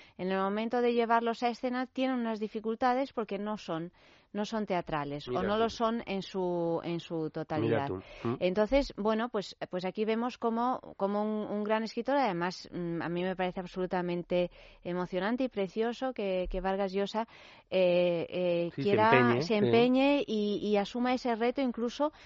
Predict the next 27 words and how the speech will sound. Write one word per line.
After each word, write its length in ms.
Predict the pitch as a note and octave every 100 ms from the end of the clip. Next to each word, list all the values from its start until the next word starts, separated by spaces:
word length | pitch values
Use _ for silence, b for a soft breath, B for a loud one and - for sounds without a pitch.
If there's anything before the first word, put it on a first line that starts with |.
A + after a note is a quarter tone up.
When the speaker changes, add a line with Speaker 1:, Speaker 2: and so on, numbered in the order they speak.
| b -
Speaker 1:
de 260 | G3 F#3+
subirse 400 | F3+ F#3+ G3+ G#3
a 60 | C4
las 200 | A#3 A3
tablas, 440 | - A3+ A#3 D#4 -
porque 500 | G#3+ G3 A#3 E4 F#3+
es 140 | F#3
algo 240 | G3 G#3 C4
que 100 | B3+
le 80 |
interesa 440 | F#3 F3+ F3+ G3 A3+
Speaker 2:
Y 60 | -
Speaker 1:
mucho. 100 | G#2+
Speaker 2:
encima, 360 | - A2+ C#3
a 200 | F3+ C#3+
la 140 | A2 G2+
edad 240 | G2 A#2+
que 140 | - D3
tiene, 460 | D#3 D#3 D3+ D3+ F3+
es 100 | C#3+
Speaker 1:
Sí, 40 |
Speaker 2:
decir, 180 | B2+ D#3
Speaker 1:
sí, 160 | C#4+ D#4+
Speaker 2:
se 80 | G#3
Speaker 1:
y 20 |
Speaker 2:
está 140 |
Speaker 1:
de 0 | -